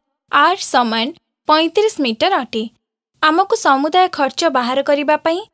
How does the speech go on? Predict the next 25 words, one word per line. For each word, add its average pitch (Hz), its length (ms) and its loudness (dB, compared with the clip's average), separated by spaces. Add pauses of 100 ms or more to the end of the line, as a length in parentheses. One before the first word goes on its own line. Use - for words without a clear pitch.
(160)
ପ୍ରଥମେ 359 480 2
ଏହି 320 180 -2
ଭୂମିର 277 420 0
ପରିସୀମାର 320 680 0
ଦୈର୍ଘ୍ୟ 254 460 -2 (340)
ବାହାର 302 340 0
କରିବାକୁ 254 460 -4
ହେବ, 285 220 -2 (800)
ଅର୍ଥାତ୍ 277 480 -4 (200)
ଆମକୁ 349 340 2 (120)
ଏହି 349 220 0
ଭୂମିର 294 380 0 (100)
ପରିଧି 240 420 -2 (460)
ଅର୍ଥାତ୍ 349 400 0
ପେରିମିଟର 302 640 0 (120)
ବାହାର 330 340 0
କରିବାକୁ 247 420 0
ହେବ। 220 220 -6 (560)
ଆକୃତିକୁ 392 580 0
ଦେଖି 269 340 -2 (120)
ଆମେ 302 240 0
କହିପାରିବା 320 680 -2
ଯେ 262 180 -6 (480)
ଏହି 392 200 4
ଭୂମିର 320 420 0